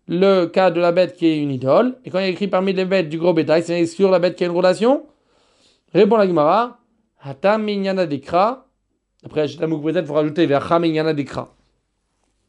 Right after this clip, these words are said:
Gabebe Maktiv, comme ça, faut dire. Là-bas, ça dépend du verset, ici, à propos du verset. À propos de la bête, il y a écrit Ve'ish Kiten Shechovto Bebehema Mot Yumat, un homme qui va, euh,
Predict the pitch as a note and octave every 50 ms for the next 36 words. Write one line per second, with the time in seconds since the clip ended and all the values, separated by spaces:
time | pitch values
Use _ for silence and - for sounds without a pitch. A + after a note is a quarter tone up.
0 | _ _ _ _ _ _ _ _ - D#3 F#3+ A3 G3 F#3+ F3 D3 D3 D3+ D#3 D#3
1 | D#3 D3 D3+ - - E3 D#3+ D3 C#3 B2 - _ _ - C3+ D#3+ D3+ C3+ D3 C3+
2 | B2+ A#2+ - - _ _ _ _ _ _ _ _ _ _ _ _ - F3 G3+ G3
3 | A#3 A3+ - G#3 G3+ F#3 F3 F3+ G3 F#3+ F3 D#3+ C#3+ C3+ - - B3+ C4+ B3 A3+
4 | - - A#3+ A#3 F#3 - G3+ G#3 F#3 G#3 G3+ F#3+ F3+ E3+ D#3+ - - - C3 -
5 | - _ _ _ _ _ _ - A#3 C4 G3+ - E3+ E3 D#3+ E3 D3+ - D3 D3+
6 | D3+ D3+ D#3 D#3+ D#3 D3+ D3 - G#3+ G#3+ G#3+ G#3+ E3+ D#3 E3 F#3 F#3+ F#3+ - -
7 | - G#3 G3+ F#3+ A3 G#3 F3+ E3+ D3 D3 D3+ C#3 - E3 D#3 C#3+ D3+ D3 D3+ D3+
8 | C#3+ D3 D#3+ F#3 G#3 G#3 G#3+ G#3 G#3+ - _ _ _ _ _ - E3 F#3+ G#3 G3+
9 | G#3 G3+ G#3 G3+ F3+ D3+ D#3 D3+ - - - G3 G#3 G3 D#3+ C#3+ D3+ D3+ D3 -
10 | D#3 D3+ D#3 D#3 D3 D3+ - _ _ _ _ _ _ _ _ _ - D3+ D3 D3
11 | D3 D3 D3 C#3+